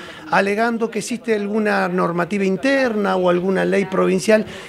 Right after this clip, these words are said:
que lo facultaba a realizar este tipo de notificaciones, de las cual absolutamente desconozco que exista una normativa al respecto. Bueno, saldado esta situación,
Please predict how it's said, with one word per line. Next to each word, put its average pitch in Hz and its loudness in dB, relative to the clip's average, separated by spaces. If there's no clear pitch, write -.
que 202 4
lo 180 2
facultaba 185 2
a 165 0
realizar 156 -2
este 180 -4
tipo 180 -2
de 175 0
notificaciones, 175 0
de 165 -2
las 165 2
cual 247 2
absolutamente 180 0
desconozco 165 2
que - -8
exista 160 -4
una 156 0
normativa 147 0
al 143 0
respecto. 277 0
Bueno, 160 2
saldado 233 4
esta 226 2
situación, 202 2